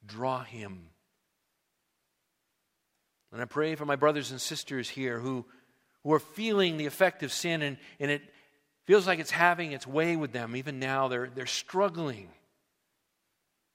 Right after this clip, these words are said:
Jesus sets them free. May they find today in the, in the gospel message the hope they need to gain victory.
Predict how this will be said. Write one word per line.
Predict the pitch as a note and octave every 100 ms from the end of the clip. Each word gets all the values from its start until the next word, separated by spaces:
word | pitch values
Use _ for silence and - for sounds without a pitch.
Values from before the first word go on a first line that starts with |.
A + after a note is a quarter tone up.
| _ _ _ _ _ _ _ _ _ _ _ _ -
Jesus | G2+ E3 F#3+ D#3+
sets | - E3 -
them | A2
free. | - B2 A#2+ E2 _ _ _ _ _ _ _ _ _ _ _ _ _ _ _
May | A#2+
they | D3+ D#3+
find | - E3+ E3+ E3+
today | C#3+ C#3 D3+ D#3 D3+
in | C3
the, | A2+ A2 - _
in | B2
the | A#2
gospel | G#2 C#3+ C#3+ F3 - D#3+
message | C3 C3 - D#2 - - - - _ _ _ _ _ _ _
the | B2+
hope | - - F#3+ F#3+ E3+
they | C#3+
need | B2+ B2 A2+ F#2+ - _ _ _ _ _ _ _ _ _ _ _ _ _ _ _
to | G#2+
gain | A2+ A2+
victory. | G#2 A2 -